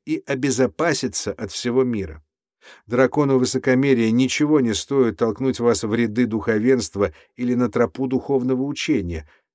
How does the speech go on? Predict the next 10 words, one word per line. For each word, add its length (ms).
но 100
не 120
для 160
просветительства, 1080
а 100
для 120
приобретения 760
ещё 240
большего 560
тщеславия. 720